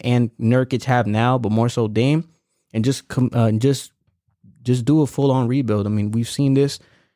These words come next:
This hasn't worked. Dame's been the best player on this team. It hasn't worked. I think that you guys need to be committed to a full rebuild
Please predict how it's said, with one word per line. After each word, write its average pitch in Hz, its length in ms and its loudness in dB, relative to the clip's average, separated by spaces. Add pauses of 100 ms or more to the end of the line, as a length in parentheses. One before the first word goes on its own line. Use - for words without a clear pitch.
This 110 140 -2
hasn't 127 320 0
worked. 120 360 0
Dame's 123 240 2
been 123 120 0
the 117 80 2
best 120 240 0
player 123 160 0
on 120 60 0
this 117 140 -4
team. 117 240 -2
It 110 80 -4
hasn't 113 420 0
worked. 110 340 0
I 113 60 -2
think 123 240 -2
that 110 140 0
you 113 100 0
guys 117 240 2
need 120 140 2
to 120 80 2
be 117 100 0
committed 113 340 0
to 113 100 0
a 107 40 2
full 113 240 0
rebuild 117 480 2